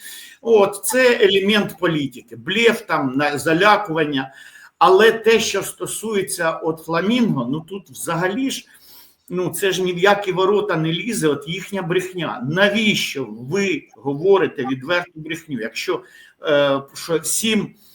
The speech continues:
е, ракет на добу, е, то це вже от,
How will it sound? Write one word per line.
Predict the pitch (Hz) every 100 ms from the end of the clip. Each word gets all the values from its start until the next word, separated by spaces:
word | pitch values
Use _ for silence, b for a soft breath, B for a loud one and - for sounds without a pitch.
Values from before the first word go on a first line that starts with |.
| b b -
е, | 156 156 151 147
ракет | 151 170 208 190 - - - - -
на | 156
добу, | 156 170 262 277 269 _ - _ _ _ _ _ _ 160
е, | 147 143
то | 143 160
це | 160 220 208
вже | 170 175
от, | 180 165 165